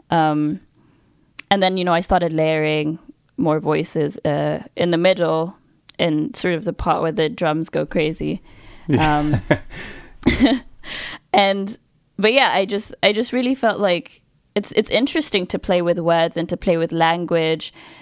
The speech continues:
Speaker 1: by deciding how much you, information that you're giving and, and
Speaker 2: Mm.
Speaker 1: kind of testing people's expectations from ho-, for, for how they understand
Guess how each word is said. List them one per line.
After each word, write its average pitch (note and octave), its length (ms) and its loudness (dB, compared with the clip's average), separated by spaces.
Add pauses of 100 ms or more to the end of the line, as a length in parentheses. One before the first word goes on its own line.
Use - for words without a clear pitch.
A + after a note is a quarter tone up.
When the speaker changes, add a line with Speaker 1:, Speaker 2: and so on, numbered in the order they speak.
(160)
Speaker 1:
by F#3+ 120 4
deciding F3+ 580 0
how F#3 260 4
much F3 400 -2
you, F3 100 -4 (180)
information F#3+ 760 0
that - 160 0
you're E3 120 2
giving E3 680 -2 (420)
and, - 180 2
and - 160 2
Speaker 2:
Mm. G#2+ 280 -2
Speaker 1:
kind F#3 220 0
of - 180 -4 (280)
testing F#3+ 520 0
people's F#3+ 440 -2
expectations - 840 -2
from F3 280 -2
ho-, F#3+ 120 -6 (160)
for, F3 340 0
for F3 180 0
how F#3 220 4
they F3+ 140 0
understand E3+ 840 -2